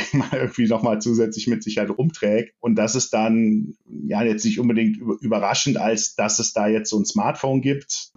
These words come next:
aber die Durchdringung ist, ist relativ krass. Und ich finde halt auch bei vielen Dingen einfach die Geschwindigkeit, mit der sich so neue Sachen halt dann irgendwie durchsetzen. Ja, also wenn jetzt heute gute Sachen dann, dann kommen,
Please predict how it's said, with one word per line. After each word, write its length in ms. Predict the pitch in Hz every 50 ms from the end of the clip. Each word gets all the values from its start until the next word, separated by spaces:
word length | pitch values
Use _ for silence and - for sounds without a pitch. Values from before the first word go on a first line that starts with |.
| - -
aber 640 | - 107 107 101 110 104 104 107 104 98 - - - _ _ -
die 100 | 110 107
Durchdringung 840 | 107 110 107 107 - 123 110 127 160 165 139 120 110 104 - - - _ _ _ _
ist, 280 | 123 113 107 - -
ist 320 | - - 123 110 - - 107
relativ 480 | 104 104 104 104 104 - 107 - - _
krass. 480 | 104 101 113 139 - 139 - - _ _ _ _ _ _ _ _ _ _ _ -
Und 180 | 110 131 143 98
ich 180 | - 147 -
finde 240 | - 147 139 143 127
halt 140 | 131 127 98
auch 180 | 95 123 127
bei 120 | - 117 113
vielen 420 | 110 - - 127 135 139 135 123
Dingen 440 | 113 123 123 135 135 127 127 127 - - _
einfach 280 | - 110 110 120 113 -
die 120 | - 107
Geschwindigkeit, 800 | 110 110 - - 120 143 160 160 151 - - 120 113 120 104 120
mit 140 | 117 107
der 120 | 120 113 110
sich 180 | 113 113 107
so 100 | - 120
neue 260 | 107 107 107 107 110 107
Sachen 360 | 104 107 107 - 117 107 107
halt 180 | 104 104 107
dann 140 | 110 104 104
irgendwie 320 | 123 127 123 120 110 113 104
durchsetzen. 720 | 107 107 117 113 - - - - - - - 104 - - -
Ja, 180 | - 92 98 110
also 200 | 110 107 107 104
wenn 120 | 110 107
jetzt 260 | 110 113 110 110 -
heute 300 | - 110 117 123 120 123
gute 260 | 107 110 120 117 120 117
Sachen 360 | 107 107 107 107 - 113 107
dann, 300 | 107 107 107 107 107 - _
dann 200 | 104 104 107 107
kommen, 600 | 107 113 117 131 143 143 143 147 143 135 139